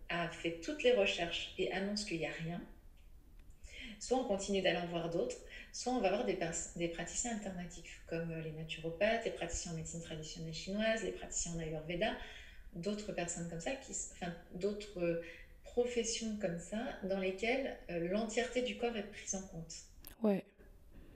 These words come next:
Speaker 1: Et dans lesquelles on va peut-être se rendre compte que, euh, une intolérance alimentaire,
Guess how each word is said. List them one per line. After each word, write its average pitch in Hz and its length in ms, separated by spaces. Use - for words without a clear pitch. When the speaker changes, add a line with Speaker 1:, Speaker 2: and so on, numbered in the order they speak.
Speaker 1:
Et 185 60
dans 175 140
lesquelles 196 280
on 220 40
va 180 100
peut-être 190 380
se - 80
rendre 170 300
compte 254 360
que, 220 80
euh, 233 300
une 220 160
intolérance 180 640
alimentaire, 170 800